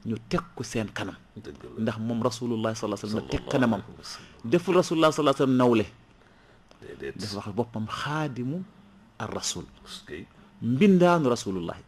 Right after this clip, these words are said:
Speaker 2: Mhm.
Speaker 1: Serviteur.
Speaker 2: Mhm.
Speaker 1: Xam nga serviteur moom bokk, boolewul boppam ak borom kër gi.
Speaker 2: Déedéet. Hmm.
Speaker 1: Kon nag moom dafa teg Rasulullah sallallahu alayhi wa sallam kanamam.
Speaker 2: Mhm.
Speaker 1: Mu topp Rasulullah sallallahu alayhi wa sallam jéego ak jéego.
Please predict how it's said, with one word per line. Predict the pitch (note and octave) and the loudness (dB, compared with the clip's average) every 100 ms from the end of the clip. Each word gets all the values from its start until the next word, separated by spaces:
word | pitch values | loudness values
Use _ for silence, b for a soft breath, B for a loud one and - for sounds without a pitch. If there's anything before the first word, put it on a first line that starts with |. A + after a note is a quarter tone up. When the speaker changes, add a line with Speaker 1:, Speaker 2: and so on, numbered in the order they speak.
| - | -10
Speaker 2:
Mhm. | C3+ F#2+ C3 - - - - - | -8 -6 -8 -10 -20 -20 -20 -20
Speaker 1:
Serviteur. | - G#3+ F3+ E3 D3 G#2+ - - - | 2 6 6 6 4 4 2 -16 -8
Speaker 2:
Mhm. | C3+ B2+ | -6 -6
Speaker 1:
Xam | C3 G#2+ | -6 -6
nga | A2+ | -6
serviteur | A2+ D3 C3+ C3+ A2+ | -2 -2 -2 -2 0
moom | A2+ - B B B - | -2 -6 B B B -18
bokk, | G#2+ C#3+ C#3 - | -8 -4 -4 -2
boolewul | A#2 G#2+ G#2 D3 D3 C3+ | -4 -2 6 6 6 2
boppam | A#2+ B2+ D3 | 0 -2 -4
ak | - | -4
borom | A#2 C#3+ | -2 -2
kër | C3+ A#2 | -2 -4
gi. | - - _ - | -4 -20 _ -20
Speaker 2:
Déedéet. | - B1+ - - - - _ - _ - | -16 -16 -16 -16 -18 -18 _ -20 _ -12
Hmm. | F#2 C#2 | -10 -6
Speaker 1:
Kon | A2 | -6
nag | A2+ | -4
moom | A2+ A#2 | -4 -4
dafa | A2+ A2+ A#2 - | -4 -8 -10 -6
teg | F#3 D3 | -2 0
Rasulullah | C#3 - C3 B2 | -2 -2 -4 -4
sallallahu | A2+ G#2+ G2+ | -4 -6 -4
alayhi | G2+ | -6
wa | |
sallam | G2+ | -2
kanamam. | C3 B2+ C3 - - | 0 2 0 -6 -8
Speaker 2:
Mhm. | D3 B2+ D#3 - - - A#2+ | -6 -4 -8 -12 -20 -18 -10
Speaker 1:
Mu | A#2+ C3 B2 | -4 -4 0
topp | G3 - | 0 2
Rasulullah | D3 C3+ C3 A#2+ | 0 0 0 -2
sallallahu | A#2 A2+ | -2 -4
alayhi | G#2 G#2+ | -4 -6
wa | G2 | -2
sallam | |
jéego | A2 A2+ - | 0 0 -2
ak | - | -6
jéego. | G2+ F#2 | -6 -6